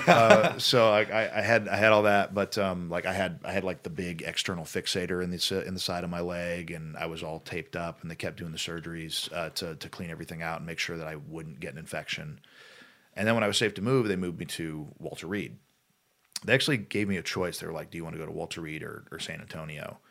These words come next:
And, uh, I, I, my, my old, uh, R O T C commander had been out of Walter Reed, and he got in prosthetics. So I was like, "Okay, I know that San Antonio is the best place to go for burns. Uh, I wanna go to Walter Reed for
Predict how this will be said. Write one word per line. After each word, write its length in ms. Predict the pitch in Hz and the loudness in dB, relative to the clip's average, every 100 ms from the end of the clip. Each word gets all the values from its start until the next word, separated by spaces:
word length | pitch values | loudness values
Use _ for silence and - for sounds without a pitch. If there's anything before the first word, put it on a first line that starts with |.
| _ _ _ - | _ _ _ -6
And, 240 | 85 80 80 | -4 -4 -4
uh, 200 | 73 71 | -4 -2
I, 220 | 82 85 - | -2 -2 -4
I, 220 | 82 85 80 - - | -4 -4 -6 -14 -10
my, 380 | 87 85 85 82 | -6 -4 -4 -4
my 160 | 90 | -6
old, 240 | 87 80 73 - _ - | -4 -6 -10 -14 _ -8
uh, 120 | 82 | -8
R 140 | 76 82 | -4 -6
O 20 | |
T 160 | - 85 | -6 -8
C 160 | 87 | -8
commander 320 | - 85 78 | -8 -8 -8
had 120 | 76 76 | -8 -8
been 300 | 78 78 73 | -8 -8 -8
out 120 | 78 | -8
of 80 | 76 | -8
Walter 260 | 76 - | -8 -8
Reed, 180 | 78 78 | -8 -8
and 60 | 76 | -8
he 60 | 76 | -8
got 160 | 73 | -8
in 60 | 71 | -8
prosthetics. 560 | 78 78 - 76 - | -10 -8 -6 -6 -6
So 120 | - 76 | -8 -6
I 60 | |
was 80 | 73 | -8
like, 180 | 76 - | -10 -8
"Okay, 260 | 92 95 76 | -4 -2 0
I 100 | 90 | -2
know 300 | 90 92 92 | -2 -2 -2
that 260 | 85 80 _ _ _ _ _ | -4 -10 _ _ _ _ _
San 260 | - 101 90 | -6 -4 -2
Antonio 400 | 85 98 87 85 | -4 -4 -4 -4
is 100 | 78 | -6
the 60 | - | -8
best 240 | 82 - | -8 -8
place 120 | 82 | -10
to 60 | 82 | -10
go 120 | 80 | -10
for 120 | 76 | -10
burns. 540 | 76 78 87 104 - - _ _ _ _ _ - - | -8 -4 -2 -2 -4 -10 _ _ _ _ _ -12 -6
Uh, 60 | |
I 80 | 80 | -4
wanna 140 | 82 78 | -4 -6
go 100 | 78 | -8
to 60 | |
Walter 280 | 78 71 - | -8 -8 -10
Reed 260 | 71 60 - | -12 -14 -12
for 280 | 71 65 | -12 -12